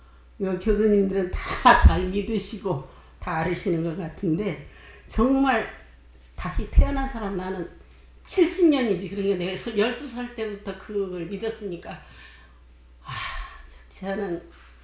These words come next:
우리 애할머니가 오셨구나. 우리 어머니가 막내딸이다 보니까 애할머니가 오래오래 살다 돌아가셔가지고 우리 어머니한테 태였어요. 그러니까 막내 동생 하는 걸 보면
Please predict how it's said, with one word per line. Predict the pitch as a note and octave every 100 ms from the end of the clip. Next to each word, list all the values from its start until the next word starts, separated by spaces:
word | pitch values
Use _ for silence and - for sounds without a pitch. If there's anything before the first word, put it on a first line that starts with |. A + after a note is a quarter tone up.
| - -
우리 | F#3+ F3+ G3+
애할머니가 | G#3+ A3 G#3 G3 F3 E3 E3
오셨구나. | E3+ F3 E3+ F3+ E3+ D#3 E3+ - - - - - - - -
우리 | G3 G3+
어머니가 | G3 G3+ G3 F3+ F3+ D3+ E3 - - - - - -
막내딸이다 | - F#3+ A#3+ A3+ G#3 F3+ F3 E3+ D#3+ D3
보니까 | D3+ D3 C#3+ D3 D3 D#3 D#3 - - - - F#3
애할머니가 | A#3+ B3+ C4+ C4+ A#3+ G#3 G3+ G3
오래오래 | G#3 B3 B3+ B3+ B3 A#3
살다 | G#3+ B3 C4 B3 G#3+
돌아가셔가지고 | - A3+ A3+ A#3 - A3+ A3 G3+ A3+ C#4+ D4+ - - - -
우리 | A3+ A#3
어머니한테 | A#3 B3+ B3+ A3 F3+ -
태였어요. | - C#4+ B3 - - - - - - - - - -
그러니까 | - D#4 D4+ - C#4+
막내 | B3 D4+ D#4 E4
동생 | D#4+ D4 D#4 B3
하는 | E4 E4+
걸 | E4 B3
보면 | D4+ F4+ G4+